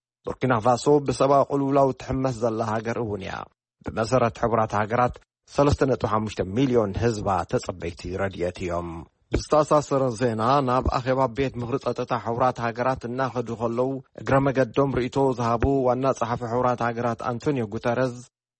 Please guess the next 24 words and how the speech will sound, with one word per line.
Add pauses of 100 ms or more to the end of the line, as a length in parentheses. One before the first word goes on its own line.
በቲ (180)
ኣብ
ቡርኪና
ፋሶ (160)
ዝተፈጸመ (160)
ዕልዋ (260)
ኣዝዮም
ከም
ዝተሻቐሉ
ገሊጾም። (720)
ሓላፍነት
ሰራዊት
ኢሎም
ንሶም
ምክልኻል
ሃገርን
ህዝብን
ከም
ዝኾነ (680)
ኣብ
ልዕሊ
መንግስቶም (240)
ጥቃት (240)
ፈጺሞም